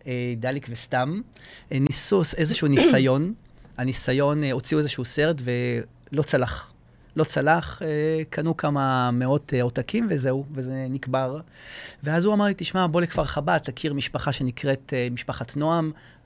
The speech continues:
אה, רחל וחיים נועם. בוא, תכיר, בוא, תכיר, בוא, תכיר. חפר לי במשך כמה חודשים. יום אחד אמרתי לו, "בוא ניסע." איך שנסעתי, דבר ראשון, כשנפתחה הדלת, ראיתי לנגד עיניי את התמונה של הרבי מלובביץ', ככה. עכשיו, לשנייה נ-,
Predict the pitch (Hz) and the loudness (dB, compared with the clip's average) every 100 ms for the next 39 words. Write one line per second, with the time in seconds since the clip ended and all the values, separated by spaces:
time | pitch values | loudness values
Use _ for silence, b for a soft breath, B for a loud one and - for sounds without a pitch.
0 | B _ - 120 123 - 143 139 131 127 | B _ -6 -4 -4 0 4 4 4 6
1 | 135 131 131 147 185 185 175 170 B B | 8 8 8 8 8 8 6 4 B B
2 | B 135 220 196 - - 185 135 151 - | B 4 6 4 0 2 2 2 0 -2
3 | 151 190 175 170 - 147 180 - 147 - | -6 -4 -4 -4 -6 -6 -4 -4 -2 -2
4 | 185 165 139 196 131 - 160 - - 127 | -2 -2 -4 -6 -6 -2 0 0 -2 -2
5 | - 165 151 165 151 151 147 143 147 - | -2 -2 0 0 0 2 4 4 4 2
6 | 117 - B B B B B B 254 254 | -6 -10 B B B B B B 0 2
7 | 240 180 - 143 196 202 - 131 131 226 | 2 0 0 -2 -2 -6 -4 -2 2 2
8 | 202 - 165 143 143 135 - 143 165 135 | 2 0 0 -2 -4 -4 -4 0 0 2
9 | 147 185 - 135 170 185 135 143 139 123 | 0 0 0 0 2 2 2 2 0 2
10 | 123 160 220 269 - - - 139 135 135 | 4 4 4 0 -8 -8 -4 -2 -2 0
11 | 139 165 139 120 135 160 131 117 120 123 | 0 0 0 0 0 0 0 0 0 -2
12 | 113 - 139 135 123 - b b b b | -4 -4 -4 -4 -6 -12 b b b b
13 | b b b b b - 139 143 - 185 | b b b b b -6 -2 2 2 4
14 | 226 | 4